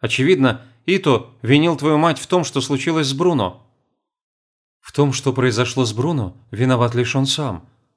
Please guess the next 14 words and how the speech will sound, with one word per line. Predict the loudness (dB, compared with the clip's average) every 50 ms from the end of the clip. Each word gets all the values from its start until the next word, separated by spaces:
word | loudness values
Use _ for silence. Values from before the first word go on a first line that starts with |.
| _ _ _ _ _ _
Если | -2 -2 0 0 2 2
его | 4 4 2 2
брат | 2 2 2 2
не | 0 0
собирался | -2 -2 -2 -2 0 0 0 0 -2 -2
меня | -2 0 0 0
убивать, | 0 0 0 2 2 2 0 -2 -6 -14 -20 -20 -18 _
а | -6 -4
хотел | -2 -2 0 0 0 0
только, | 2 2 0 2 0 -2 -4 -4 -8 -20 _
чтобы | -16 -6 -2 0 2 4
я | 4 2
потеряла | 2 0 -2 0 2 2 2 2 0
сознание, | -2 -2 -2 -2 0 0 0 0 0 -2 -4 -6